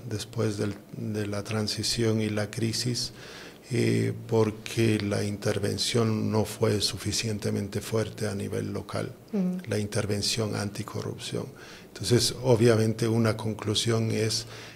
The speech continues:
Speaker 1: hay que hacer intervenciones más largas en el tiempo y también mucho más enfa-, enfocadas también a nivel local, no solamente a estructuras nacionales, ¿no?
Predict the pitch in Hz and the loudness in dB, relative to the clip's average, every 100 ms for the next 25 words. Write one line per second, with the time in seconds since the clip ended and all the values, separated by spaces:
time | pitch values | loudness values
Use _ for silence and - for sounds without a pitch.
0 | - - 113 113 - 113 107 107 - - | -10 2 2 2 0 2 2 -2 -8 -14
1 | - - 120 110 - 120 107 107 113 101 | -16 -12 -4 -2 2 2 2 0 0 0
2 | 104 101 - 113 107 107 - 110 107 110 | 0 0 0 0 0 -2 -4 0 4 4
3 | 107 107 - - - - - 123 110 107 | 4 2 0 -2 -6 -12 -6 2 4 4
4 | 113 127 127 - 107 104 104 120 117 107 | 4 2 0 0 0 0 2 2 2 0
5 | 123 123 - - - 117 120 107 107 110 | -2 -2 -8 -14 -2 0 4 4 4 2
6 | 107 104 - 110 107 107 - 110 - 107 | 2 0 -2 -2 -2 0 0 -2 -2 -6
7 | - - 120 117 107 - 107 - 113 113 | -8 -10 -4 0 0 -2 -2 2 2 2
8 | 107 110 104 104 104 104 104 107 104 101 | 0 0 0 0 0 -2 0 2 2 -2
9 | - 110 107 - - - - 110 110 - | -2 -4 -4 -8 -16 -18 -2 2 2 2
10 | 104 101 104 101 107 107 107 - - - | -2 -2 -4 -4 -2 -2 -4 -6 -8 -6
11 | - 107 104 110 98 - - 98 104 104 | -2 0 0 -2 -2 -2 -4 -6 -8 -8
12 | 107 - | -8 -6